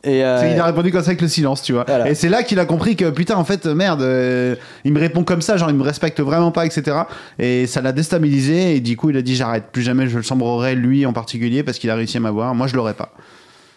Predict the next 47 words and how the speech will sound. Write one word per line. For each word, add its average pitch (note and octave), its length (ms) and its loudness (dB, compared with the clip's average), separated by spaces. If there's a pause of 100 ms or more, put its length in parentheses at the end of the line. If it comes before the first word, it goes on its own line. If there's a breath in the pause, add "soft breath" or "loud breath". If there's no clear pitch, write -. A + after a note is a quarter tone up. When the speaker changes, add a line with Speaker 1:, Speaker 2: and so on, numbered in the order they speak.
(100 loud breath)
Speaker 2:
Voilà, G2 220 -4
Draymond G2+ 220 -2
Green. G2+ 320 -4 (200)
Speaker 1:
Et B2+ 60 -2
ben C3 120 0
voilà, B2+ 200 0
bah B2+ 100 2
sinon, D3 200 0
j'en D3 160 2
ai C#3+ 100 4
une C#3 80 2
petite D3+ 260 -2
dernière, A#2+ 340 2
et E3 40 0
on C3 80 -2
peut G#2 220 -8
arrêter G#2 240 -2
là-dessus. G2 200 -4
Speaker 2:
Allez, A2 140 0
vas-y. A2 300 -2
Speaker 1:
Ça A2 40 -2
vous A2+ 100 0
va ? D3+ 220 0 (140)
Allez, A#2 180 0
une B2 120 2
bonus. C3 400 0 (720 loud breath)
Ce - 180 0
soir, G3+ 320 0
il E3+ 80 2
n'y D3+ 60 2
en C#3 100 2
a C#3 60 0
pas E3 240 -2
un F#3+ 120 2
qui E3 200 -2
rentre. A#2 280 -2
Je C3+ 120 0
préviens D3 280 0
les D3 100 2
femmes E3+ 240 0
et - 40 2
le C#3+ 60 0
président, D3+ 480 0
pas C3+ 300 -4
un F3+ 120 2
qui F3+ 200 -2
rentre. B2+ 360 -2